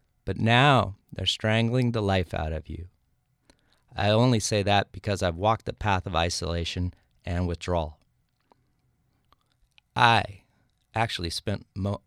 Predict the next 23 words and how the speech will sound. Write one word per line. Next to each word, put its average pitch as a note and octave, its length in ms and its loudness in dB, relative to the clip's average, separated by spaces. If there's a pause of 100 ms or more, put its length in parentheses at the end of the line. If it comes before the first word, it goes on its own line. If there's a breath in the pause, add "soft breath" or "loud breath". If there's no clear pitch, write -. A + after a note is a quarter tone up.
almost G#2+ 440 -2
six - 240 -4
decades F#2 680 -6 (360)
of G2+ 100 -10
my G2+ 180 -2
life F#2 460 -2 (420)
keeping B2 360 -4
the G2 80 -4
sexual G#2+ 560 -6
abuse F#2+ 460 -6 (100)
a F2+ 40 -12
secret. - 460 -10 (2000)
An B2 100 2
old, B2+ 260 0 (500)
an A#2+ 140 -2
untold D3 440 -2
story G2+ 640 0 (420)
never A2+ 300 2
heals, G#2 640 -4
friend. D#2+ 400 -6 (1120)
Isolation A2 1000 0 (480)
only G#2+ 320 0
masks G2+ 800 -2